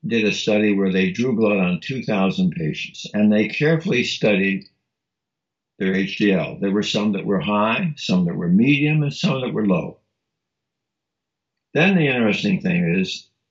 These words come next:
they then analyzed each of those H D L for its capacity to do its job of reverse cholesterol transport.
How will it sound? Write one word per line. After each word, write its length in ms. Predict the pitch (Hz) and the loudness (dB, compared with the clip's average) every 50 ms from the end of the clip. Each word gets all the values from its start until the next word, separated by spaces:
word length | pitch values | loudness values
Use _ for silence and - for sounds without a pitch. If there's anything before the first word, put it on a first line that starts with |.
| _ - | _ -2
they 300 | 101 107 113 113 113 110 | 2 4 4 4 4 2
then 260 | 127 147 165 170 156 | 0 0 -2 -2 -2
analyzed 920 | - - 131 143 156 175 156 123 101 87 76 76 80 82 85 - - - 110 | -2 -2 0 0 2 2 2 2 2 0 -2 -4 -6 -6 -8 -8 -8 -6 -4
each 260 | 127 143 143 - 131 | -2 -2 -2 -2 -2
of 120 | 117 101 | -2 0
those 500 | 107 104 104 101 104 101 95 - - - _ _ _ _ _ _ _ _ _ _ - | 0 0 2 2 0 0 -2 -6 -10 -12 _ _ _ _ _ _ _ _ _ _ -4
H 300 | 113 127 131 - - - | -2 -2 -2 -2 -2 0
D 140 | 117 110 104 | 2 2 4
L 460 | 98 92 92 92 98 98 95 - _ _ _ _ _ | 4 4 2 2 0 -2 -4 -8 _ _ _ _ _
for 200 | - - 117 113 | -2 0 2 2
its 220 | 107 110 - - - | 2 0 -2 -4 -8
capacity 920 | - - - - - 147 147 151 147 139 - 139 123 123 127 127 123 - | -8 -8 -10 -8 -4 -2 0 0 0 0 0 -2 0 0 0 0 -2 -4
to 200 | - - 110 107 | -4 -4 -2 -2
do 240 | 104 127 127 135 135 | 0 0 2 2 2
its 200 | 131 127 - - | 0 0 -2 -6
job 480 | - - 104 95 95 98 101 101 - - - - | -2 0 0 2 2 2 0 0 -2 -4 -6 -6
of 300 | 98 87 85 90 98 - - - - | -6 -4 -4 -4 -4 -6 -6 -4 -2
reverse 520 | 147 123 110 - 101 98 98 95 - - | 0 0 0 0 0 0 0 -2 -4 -4
cholesterol 580 | - 95 92 87 80 - - 107 104 110 113 - | -2 -2 -2 -2 -2 -4 -4 -2 -2 -2 -2 0
transport. 640 | - 170 185 190 185 - - - 117 151 - - | 0 2 4 2 2 2 0 -2 -2 -2 -4 -12